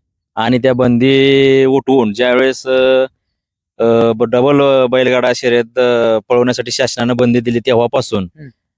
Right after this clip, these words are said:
Speaker 1: आणि ह्या गावामधल्या शेतकऱ्यांचा पहिल्यापासूनच आवडीचा खेळ असल्यामुळं,
Speaker 2: हम्म.
Speaker 1: अ, सर्व शेतकऱ्यांची मागणी होती की ह्या, अ, ग्राउंडवर एक चांगल्या पद्धतीचं ग्राउंड भरलं पाहिजे, चांगल्या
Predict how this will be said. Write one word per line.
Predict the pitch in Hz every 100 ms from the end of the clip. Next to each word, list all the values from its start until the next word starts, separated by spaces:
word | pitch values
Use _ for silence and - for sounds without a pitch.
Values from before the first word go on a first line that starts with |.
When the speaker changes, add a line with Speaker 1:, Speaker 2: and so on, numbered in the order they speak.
| _
Speaker 1:
आणि | 104 120 127 131 135 127
ह्या | 120
गावामधल्या | 123 127 120 123 117 127
शेतकऱ्यांचा | - 123 - 123 135 123 - 151 156 -
पहिल्यापासूनच | 147 135 143 151 156 180 156
आवडीचा | 180 175 165 147 143 147
खेळ | 135
असल्यामुळं, | 135 - 127 131 117 98
Speaker 2:
हम्म. | 101 135 _ _ _ _ _ 117 117 120
Speaker 1:
अ, | 117
सर्व | - 139 147
शेतकऱ्यांची | 151 - 139 139 139
मागणी | 135 123 127
होती | 117 131
की | 123 123
ह्या, | 123 131 131
अ, | 123 - 113 107 101 95
ग्राउंडवर | 120 123 120 120
एक | 113
चांगल्या | 131 117 110
पद्धतीचं | - 110 117 107 120 120 117 107
ग्राउंड | 110 117
भरलं | 113 107 98 -
पाहिजे, | 98 98 104
चांगल्या | 107 113 107